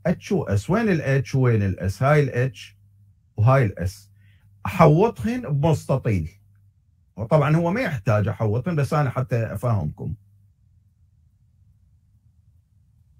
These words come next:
فاللي يقع بالريكتانجولر اخذ الزاويه مالته. يعني شنو؟ يعني اتش اس وين دا ابتدي بالاتش؟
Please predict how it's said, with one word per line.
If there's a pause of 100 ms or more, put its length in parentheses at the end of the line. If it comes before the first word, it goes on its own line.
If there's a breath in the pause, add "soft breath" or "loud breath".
(380)
فاللي
يقع
بالريكتانجولر
اخذ
الزاويه
مالته. (200)
يعني
شنو؟ (420)
يعني
اتش
اس
وين
دا
ابتدي
بالاتش؟